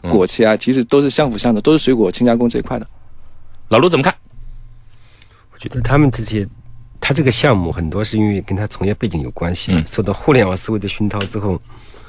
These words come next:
Speaker 3: 严重的已经脱离了现实的实际的一些情况。
Speaker 1: 你，你，这个，这个评价我觉得不客观。
Speaker 3: 我觉得还是，还是蛮危险的。
Speaker 1: 我觉得这个评价不客观，就为什么会觉得严重脱离了现实的情况？
Speaker 3: 因为如果
Speaker 1: 起码现在七八家企业两百多个单子是真真实实摆在大家眼前的。
Speaker 3: 你也没有考虑到他像促销一样的。
Speaker 1: 嗯。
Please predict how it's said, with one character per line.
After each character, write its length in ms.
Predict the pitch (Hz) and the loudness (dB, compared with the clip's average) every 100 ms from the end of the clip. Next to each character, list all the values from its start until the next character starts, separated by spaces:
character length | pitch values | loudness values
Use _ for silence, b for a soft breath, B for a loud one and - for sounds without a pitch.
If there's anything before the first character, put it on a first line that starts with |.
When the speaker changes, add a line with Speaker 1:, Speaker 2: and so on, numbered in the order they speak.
| b b b | b b b
Speaker 3:
严 240 | 98 107 127 | 0 2 4
重 160 | 151 | 4
的 100 | 120 | 4
已 80 | 104 | 2
经 140 | 107 | -2
脱 220 | 104 - 113 | -4 -2 -2
离 80 | |
了 100 | 95 | -2
现 240 | 92 - 101 | -4 -2 -4
实 160 | - | -4
的 80 | 95 | -6
实 220 | 92 - | -6 -8
际 160 | - 90 | -8 -4
的 60 | 85 | -4
一 60 | |
些 320 | 78 - 85 78 - - - | -4 -6 -8 -8 -14 -18 -12
情 180 | - 80 | -10 -10
况。 240 | - 87 - - - - - | -10 -10 -12 -18 -16 -12 -2
Speaker 1:
你， 120 | 196 | 4
你， 180 | 202 180 - 160 170 | 4 2 -2 -4 0
这 120 | 208 | 2
个， 100 | 185 | 2
这 160 | - 202 | 4 4
个 80 | |
评 220 | 156 113 123 | 6 4 6
价 120 | 120 | 6
我 140 | 104 | 4
觉 100 | 101 | 2
得 240 | 107 107 107 95 | 2 2 2 -2
不 100 | - | 0
客 240 | 139 143 | 2 4
观。 40 | 117 | 4
Speaker 3:
我 40 | |
觉 40 | 101 | 4
得 20 | |
还 80 | 95 | 2
是， 60 | - | -2
还 180 | - 135 | -6 -4
是 140 | - | 0
蛮 120 | 113 | -2
危 80 | 90 | 0
险 140 | 113 - | -2 2
的。 20 | |
Speaker 1:
我 60 | |
觉 60 | 135 | 4
得 60 | 175 | 4
这 80 | 202 | 4
个 60 | |
评 160 | 127 113 | 4 4
价 100 | 117 | 2
不 140 | 98 | 2
客 100 | 107 | 0
观， 180 | 98 95 | 2 4
就 80 | 135 | 4
为 100 | 170 | 4
什 100 | 185 | 4
么 80 | 123 | 4
会 140 | 113 117 | 2 4
觉 140 | 107 | 4
得 80 | 107 | 2
严 260 | 92 87 | 4 2
重 180 | 123 175 | 2 0
脱 220 | 127 101 | 2 2
离 100 | 87 | 2
了 80 | 85 | 2
现 220 | 90 104 | 2 0
实 100 | 90 | 0
的 60 | 87 | 0
情 140 | 156 | 4
况？ 80 | 196 | 6
Speaker 3:
因 80 | 175 | 6
为 40 | - | 4
如 60 | 202 | 2
果 100 | - | 4
Speaker 1:
起 60 | |
码 100 | 180 | 2
现 180 | 165 185 | 0 -2
在 80 | 175 | -2
七 200 | - 208 | -2 0
八 160 | 196 | 2
家 160 | 196 190 | 2 0
企 200 | - 131 | -2 2
业 80 | 123 | 2
两 240 | 107 147 | 4 2
百 200 | 185 95 | 2 0
多 240 | 90 170 160 | 0 0 0
个 80 | |
单 320 | 151 202 220 240 | 2 2 2 2
子 160 | 147 | 0
是 120 | 117 | -2
真 220 | 123 196 208 | 0 2 4
真 140 | 208 | 2
实 120 | - | 2
实 140 | 117 123 | 0 2
摆 180 | 90 | 2
在 80 | 87 | 2
大 140 | 101 98 | 4 4
家 100 | 95 | 4
眼 160 | 80 | 2
前 160 | - 76 | 0 0
的。 80 | 78 | 4
Speaker 3:
你 80 | 170 | 4
也 60 | |
没 100 | 180 | 4
有 80 | 170 | 2
考 180 | 165 104 | 0 -4
虑 80 | 120 | -2
到 80 | 131 | -2
他 160 | 147 | -2
像 180 | 151 147 | 0 0
促 300 | - - 135 | 0 -6 -4
销 240 | 123 131 | 2 2
一 60 | 127 | 2
样 180 | 101 80 | -2 -6
的。 80 | - | -2
Speaker 1:
嗯。 200 | 101 85 | 2 2